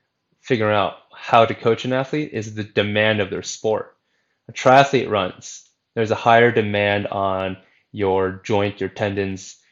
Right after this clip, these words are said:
your muscle tendon unit to absorb impact. So the plyos will be a little bit more progressed later on. A cyclist, a little bit less, right? You don't have that demand. You have high torque demands, right? From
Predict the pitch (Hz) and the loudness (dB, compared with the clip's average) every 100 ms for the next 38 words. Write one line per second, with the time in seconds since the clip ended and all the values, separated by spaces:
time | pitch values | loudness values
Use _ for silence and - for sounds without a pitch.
0 | _ 104 98 98 - 98 95 - 107 98 | _ -10 -6 -6 -4 -8 -8 -8 -6 -4
1 | 95 95 98 - _ _ _ - 120 107 | -4 -4 -6 -8 _ _ _ -8 -6 -6
2 | 104 104 101 98 110 107 156 220 - - | -6 -2 -2 -2 -6 -2 -2 -2 -8 -20
3 | _ _ _ _ - - 107 101 101 101 | _ _ _ _ -14 -4 0 0 -2 -4
4 | - - - 120 113 117 110 107 110 101 | -10 -12 0 4 4 4 0 -2 0 0
5 | 104 104 104 - 110 104 98 113 104 104 | 0 -2 -2 -4 -6 -6 -4 -6 -2 -2
6 | 123 - 87 101 98 92 104 180 _ _ | -2 -6 -4 -2 -2 -2 -2 -6 _ _
7 | _ _ - - - 220 156 143 131 135 | _ _ -10 -4 0 0 4 2 2 0
8 | 123 135 139 135 - - _ 127 151 98 | 2 2 2 2 2 -4 _ 0 2 2
9 | - 113 110 120 156 151 113 123 120 - | 0 -2 -2 0 -2 0 2 4 4 2
10 | 101 104 104 95 120 156 117 - 127 113 | 0 0 0 0 0 2 2 2 2 2
11 | - - 151 180 - 110 101 82 - 110 | -2 0 2 2 -2 -2 -2 -4 -6 -16
12 | - - 98 107 - 90 | -18 -8 -4 -4 -6 -12